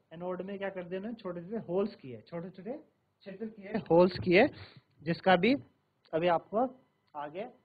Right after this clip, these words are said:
reason पता चलेगा। उसके बाद इन्होंने स-, अ, जो, अ, glass tube है, glass की नलिका है, उसमें इन्होंने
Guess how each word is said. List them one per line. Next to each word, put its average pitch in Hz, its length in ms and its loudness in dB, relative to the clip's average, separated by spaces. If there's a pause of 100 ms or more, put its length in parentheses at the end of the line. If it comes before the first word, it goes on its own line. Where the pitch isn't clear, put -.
(140)
reason 165 300 -14
पता 160 280 -20
चलेगा। 110 380 -20 (420)
उसके 196 260 2
बाद 247 240 8
इन्होंने 233 460 2
स-, - 160 -12 (100)
अ, 170 220 -6
जो, 190 220 0
अ, 175 100 -10 (640)
glass 170 440 -2
tube 185 280 0
है, 185 140 -2
glass 165 400 -4
की 185 80 -8
नलिका 165 440 -6
है, 170 300 -6 (1400)
उसमें 214 420 2
इन्होंने 208 400 2